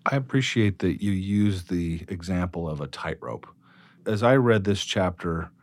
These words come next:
I know critics then and now will go and parse these words, these responses that Wilford Woodruff was giving, looking for ulterior motives and trying to take those words and spin them in a way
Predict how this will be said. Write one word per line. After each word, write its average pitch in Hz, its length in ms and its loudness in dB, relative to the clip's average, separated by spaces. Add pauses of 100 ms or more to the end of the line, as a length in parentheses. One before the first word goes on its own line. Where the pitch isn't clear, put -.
(200)
I 127 120 4
know 135 220 6
critics 123 580 0
then 117 640 2
and 190 260 -2
now 151 480 -4 (180)
will 87 180 -4
go 104 300 2
and 87 180 -2
parse - 440 2
these 98 260 0
words, 82 520 -4
these 80 180 -8
responses 80 840 -6
that - 380 -8
Wilford 82 360 -4
Woodruff 76 420 -6
was 76 180 -12
giving, 65 440 -8 (440)
looking 110 640 4
for 82 800 -2 (280)
ulterior 85 580 -2
motives 67 600 -4 (240)
and 85 180 -6
trying 110 440 0
to 98 100 -4
take 107 380 -6
those 95 280 0
words 87 560 -2
and 73 160 -8
spin - 460 2
them 92 160 4
in 85 100 0
a 78 80 -2
way 73 440 -2